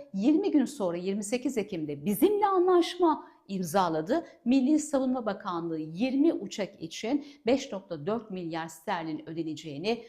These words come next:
açıkladı haberi bugün gazetenin manşetine yansımış. Biz niye pahalı alıyoruz?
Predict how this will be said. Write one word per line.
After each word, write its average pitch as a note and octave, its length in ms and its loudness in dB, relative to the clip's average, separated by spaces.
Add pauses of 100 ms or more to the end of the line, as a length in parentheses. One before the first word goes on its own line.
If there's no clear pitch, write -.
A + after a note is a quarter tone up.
(140)
açıkladı E3 540 -8
haberi E3+ 580 -6 (160)
bugün F#3+ 460 -6 (140)
gazetenin G3 600 -4
manşetine F3 540 -6
yansımış. D#3 640 -6
Biz E3 200 -10
niye E3+ 280 -4 (240)
pahalı D#3+ 320 -4
alıyoruz? D3 600 -10